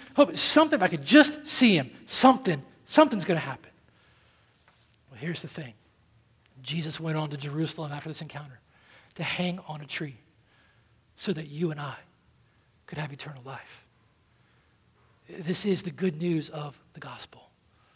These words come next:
And every single week, as part of our time here and kind of our rhythm here, we give you a chance to respond to that.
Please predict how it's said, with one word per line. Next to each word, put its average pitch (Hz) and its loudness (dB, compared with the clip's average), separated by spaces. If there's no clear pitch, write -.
And 180 -8
every 226 2
single 190 -4
week, 165 -4
as 143 -12
part 180 -6
of 147 -10
our 151 -10
time 170 -8
here 135 -16
and 135 -20
kind 156 -14
of 143 -16
our 143 -14
rhythm 175 -2
here, 143 -10
we 180 -4
give 170 -2
you 190 -6
a 165 -2
chance - -8
to 170 -14
respond 175 -6
to 123 -16
that. - -14